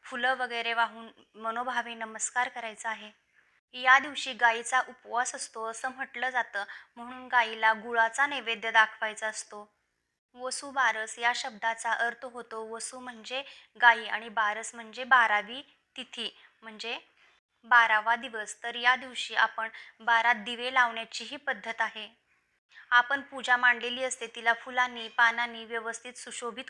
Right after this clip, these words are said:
करून घ्यायचं. त्याच्यानंतर बारा दिवे प्रज्वलित करून घ्यायचे आणि बारा दिवेही तुम्ही पूजेच्या आसपास मांडू शकता. जर जागा नसेल, तर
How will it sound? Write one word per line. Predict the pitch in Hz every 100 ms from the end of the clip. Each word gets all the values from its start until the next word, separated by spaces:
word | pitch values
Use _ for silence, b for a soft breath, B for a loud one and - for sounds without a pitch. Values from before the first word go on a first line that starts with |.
| -
करून | 240 240
घ्यायचं. | 233 226 - 208 B B B -
त्याच्यानंतर | 240 254 262 247 226 226
बारा | 214 220 220 233
दिवे | 214 233 254
प्रज्वलित | 262 254 202 220 247 -
करून | 247 233
घ्यायचे | 226 226 -
आणि | 214 214
बारा | 214 214 220
दिवेही | 220 226 247 233 233 B B B -
तुम्ही | 226 226 226 B _
पूजेच्या | 262 220 233 247
आसपास | 240 240 - - 247 -
मांडू | 247 226 233
शकता. | 247 - 214
जर | 208 220
जागा | 220 240 226 254
नसेल, | 247 - 226
तर | 226